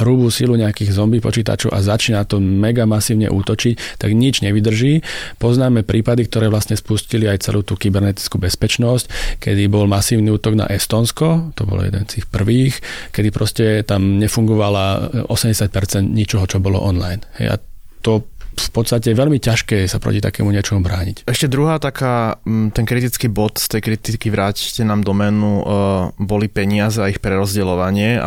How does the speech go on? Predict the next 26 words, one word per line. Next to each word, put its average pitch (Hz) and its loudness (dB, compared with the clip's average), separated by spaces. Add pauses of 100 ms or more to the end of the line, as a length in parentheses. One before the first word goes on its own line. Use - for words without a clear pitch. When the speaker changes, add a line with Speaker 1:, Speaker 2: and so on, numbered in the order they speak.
Speaker 2:
bolo 98 -2
to, 107 -2
taká 104 -4
kritika 110 -2
bola 98 0
založená 101 0
na 95 0
tom, 104 -2
že 101 0
vlastne 98 -2 (480)
dokým 110 0
vlastnili, 101 0
e, 95 -2
S - -4
K 101 -2
slovenskí 101 -2
majitelia 95 -2
okolo 92 -4
vlastníkov 92 -2
Svanu 95 0
a, 90 -2
a 85 -4
Danubiatelu, 101 -2 (400)
tak 101 -2 (800)
tie 113 -2
peniaze 123 0